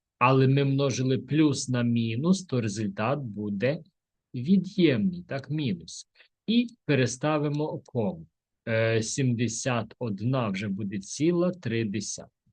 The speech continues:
Ось. <clears throat> Другий приклад. Ми множимо на одну десяту. Це також розрядна одиниця.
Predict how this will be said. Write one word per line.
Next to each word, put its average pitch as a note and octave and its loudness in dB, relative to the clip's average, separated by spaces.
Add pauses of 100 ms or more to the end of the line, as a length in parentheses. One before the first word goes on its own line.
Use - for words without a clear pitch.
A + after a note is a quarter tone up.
(140)
Ось. G#2 -14
<clears throat> F#3 -8 (3000)
Другий G3 8
приклад. B2 2
Ми C3+ 0
множимо C#3 0
на C3 2
одну B2 0
десяту. C#3 -6 (720)
Це - -6
також F#3 4
розрядна D3+ 2
одиниця. A#2 0